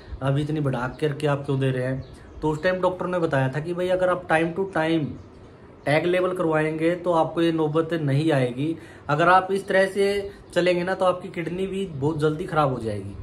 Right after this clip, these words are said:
क्योंकि जैसे टैग लेवल दो आया हुआ है, अगर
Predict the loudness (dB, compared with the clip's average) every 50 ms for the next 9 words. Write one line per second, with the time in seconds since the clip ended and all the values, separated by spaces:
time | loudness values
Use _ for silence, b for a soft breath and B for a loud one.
0 | -8 -8 B B B B B -4 -4 -2 -2 0 0 2 2 2 2 0 2 2
1 | 2 2 2 2 2 2 0 2 4 4 6 6 6 6 4 4 2 0 -2 -6
2 | -8 -10 -12 -14 B B B B -2 0 0 0 0